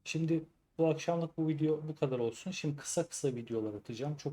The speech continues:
uzun uzadı, uzadıya pek istemiyorum. E, bundan sonra da belli bir yere gelince belki bir iki üç videodan sonra bu seriyi bitirip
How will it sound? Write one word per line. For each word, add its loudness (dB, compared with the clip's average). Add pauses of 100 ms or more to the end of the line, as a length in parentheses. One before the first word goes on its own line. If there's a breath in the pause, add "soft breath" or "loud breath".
(120)
uzun -2
uzadı, -4 (100)
uzadıya -4
pek -8
istemiyorum. -2 (880)
E, -4 (160)
bundan 2
sonra 0
da -2 (520)
belli 2
bir 2
yere 6
gelince 0
belki -2
bir -6
iki -2
üç -2
videodan -2
sonra -6 (140)
bu -6
seriyi -4
bitirip -8